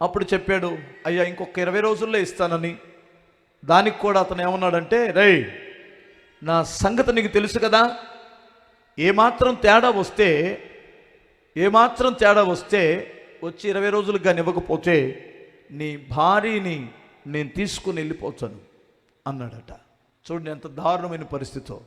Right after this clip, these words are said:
ఆ రోజుల్లో దాదాపు ఒక వంద, దగ్గర దగ్గర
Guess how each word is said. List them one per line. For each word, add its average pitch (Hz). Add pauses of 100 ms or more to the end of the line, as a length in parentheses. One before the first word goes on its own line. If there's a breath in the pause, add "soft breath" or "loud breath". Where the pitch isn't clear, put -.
(720)
ఆ 147
రోజుల్లో 220 (160)
దాదాపు 214 (1000)
ఒక 165
వంద, 180
దగ్గర 190
దగ్గర 185